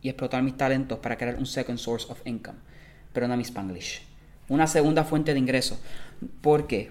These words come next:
Porque muchas personas exitosas hoy en día logran hacer eso. Es decir, van más allá de conseguir un trabajo común y corriente, sino que ellos logran crear una segunda fuente de ingresos, por más pequeña que sea. Yo quiero por lo menos tener eso de backup,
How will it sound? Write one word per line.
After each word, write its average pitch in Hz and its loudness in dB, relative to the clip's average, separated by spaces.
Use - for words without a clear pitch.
Porque 139 4
muchas 147 4
personas 180 2
exitosas 165 2
hoy 160 6
en 156 2
día 139 2
logran 139 6
hacer 131 0
eso. - 0
Es 131 0
decir, 139 0
van 160 6
más 180 4
allá 156 4
de 131 4
conseguir 131 2
un 156 2
trabajo 147 4
común 120 2
y 143 6
corriente, 151 4
sino 131 0
que 131 2
ellos 135 4
logran 156 4
crear 156 2
una 135 2
segunda 143 4
fuente 143 2
de 139 4
ingresos, 143 2
por 120 -2
más 123 2
pequeña 151 0
que 147 2
sea. 131 4
Yo - -8
quiero 147 0
por 151 2
lo 151 4
menos 147 6
tener 127 4
eso 143 2
de 143 4
backup, 143 2